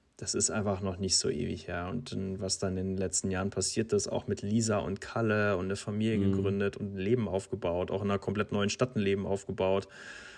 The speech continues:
Speaker 1: äh, alt-, altes Leben zum großen Teil hinter sich gelassen, auch Teil der
Speaker 2: Ja.
Speaker 1: Familie hinter sich gelassen, weil es einfach besser ist, wenn man ge-, gewissen Menschen nicht mehr begegnet. Ähm, äh, hat einfach für viel Veränderung gesorgt.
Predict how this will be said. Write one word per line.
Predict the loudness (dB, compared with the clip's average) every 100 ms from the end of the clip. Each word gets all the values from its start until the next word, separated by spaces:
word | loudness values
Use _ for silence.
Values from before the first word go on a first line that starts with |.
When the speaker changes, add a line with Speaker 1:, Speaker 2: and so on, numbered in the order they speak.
| -18 -4
Speaker 1:
äh, |
alt-, | 2 4 4 6 4 4 4
altes | 4 4 2
Leben | 4 4 2 0
zum | 0 2 2
großen | 2 2 4 2
Teil | 4
hinter | 4 6 4
sich | 2 2
gelassen, | 2 2 2 -2 -2
auch | -4 -6
Teil | -2 0
der | 6
Speaker 2:
Ja. | 8
Speaker 1:
Familie | 8 8 4
hinter | 4 2
sich | 2
gelassen, | 0 -2 -2 -2 -2
weil | -2
es | 0 -2
einfach | -2 -4
besser | -4 -2 0 0
ist, | 0 0 -4
wenn | -6 -4
man | -4 -6
ge-, | -8
gewissen | -6 -6 -4 -6 -4 -4
Menschen | -4 -2 -2
nicht | -4 -2
mehr | -2
begegnet. | -2 -4 -4 -4 -6 -12 -20 -20 -20 -20 _ 0
Ähm, | 2 4 4 2 2 0 -4 -12 _ _ _ _ _ _ _
äh, | 0
hat | 4 4 2 0 -2 0
einfach | 2 2
für | 2 0
viel | 2 -2
Veränderung | -2 0 2 2 0
gesorgt. | 0 -2 -2 -6